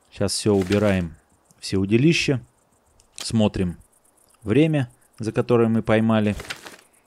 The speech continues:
все это. Так, ну че, шестнадцать минут назад, ну, вы удилище убирали. За пятнадцать минут десять рыб, из них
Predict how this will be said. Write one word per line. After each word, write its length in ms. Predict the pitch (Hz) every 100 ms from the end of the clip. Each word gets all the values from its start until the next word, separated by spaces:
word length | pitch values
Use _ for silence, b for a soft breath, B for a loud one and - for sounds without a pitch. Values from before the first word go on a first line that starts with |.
| _ _ _
все 180 | - 104
это. 380 | 104 98 101 92 - - - _ -
Так, 220 | 95 -
ну 100 | 123
че, 240 | - 90 - _
шестнадцать 440 | - - 170 -
минут 260 | 135 131 -
назад, 360 | 107 95 85
ну, 260 | 123 160 139
вы 180 | 113 101
удилище 680 | 95 110 101 110 98 -
убирали. 320 | 98 95 131 101
За 140 | 120
пятнадцать 400 | 156 151 175 -
минут 260 | 175 185 123
десять 340 | 147 147 131
рыб, 260 | 160 170 - b b b b b
из 180 | 104 113
них 320 | 127 120 -